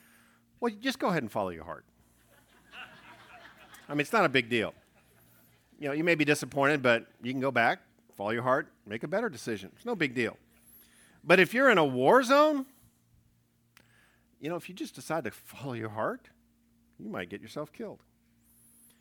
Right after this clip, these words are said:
And I say this because the two environments are different in two very important ways.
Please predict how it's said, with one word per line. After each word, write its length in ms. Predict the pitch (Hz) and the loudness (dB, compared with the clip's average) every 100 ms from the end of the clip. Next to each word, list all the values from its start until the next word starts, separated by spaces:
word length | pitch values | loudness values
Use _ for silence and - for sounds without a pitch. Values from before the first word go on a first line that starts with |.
| _ _ _ - | _ _ _ -6
And 80 | |
I 60 | 151 | -6
say 160 | 160 277 | -2 -4
this 120 | 208 | -4
because 520 | - 160 160 143 - _ | -6 0 0 0 -8 _
the 80 | 139 | -10
two 240 | - 285 | -8 -6
environments 580 | 208 135 135 127 127 - - | -2 0 0 0 -4 -10 -8
are 80 | |
different 400 | 131 185 151 127 | -6 -4 -4 -6
in 140 | 90 113 | -6 -12
two 180 | - 208 | -10 -6
very 240 | 147 147 | -4 -4
important 420 | 131 - 131 110 | -4 -6 -6 -6
ways. 360 | 101 87 - | -8 -8 -10